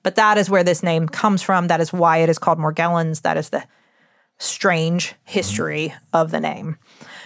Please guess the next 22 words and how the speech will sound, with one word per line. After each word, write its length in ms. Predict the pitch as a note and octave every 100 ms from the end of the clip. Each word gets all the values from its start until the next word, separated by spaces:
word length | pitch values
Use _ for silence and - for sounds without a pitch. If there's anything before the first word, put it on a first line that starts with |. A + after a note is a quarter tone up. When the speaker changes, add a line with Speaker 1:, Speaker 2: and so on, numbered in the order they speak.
| -
Speaker 1:
Um, 400 | F#3+ G3 F3+ F3 - - - - - - - _ -
she 300 | - B3 A3+
formed 380 | C#4 C4+ D4
a, 280 | C4 G#3+ -
a 60 | G3+
foundation, 640 | G#3+ G#3+ G#3 F3+ G3+ G#3 - - - - - -
uh, 380 | - F3+ F3 E3+
for 320 | - - F#3+
this, 320 | E3+ E3 G#3 -
to 160 | F3
raise 220 | E3+ F3
awareness, 480 | E3+ G3 G#3 G3 E3
to 160 | - E3
raise 200 | D#3 D#3
money, 380 | F#3+ F3+ F3+ E3
to 140 | E3
get 180 | E3 -
research 520 | E3+ D#3 E3 D#3 -
into 220 | F3+ E3+ E3
this 160 | D3
condition. 580 | - D3 E3 - D#3+ D#3+ - - - -
Um, 400 | - E3 D#3+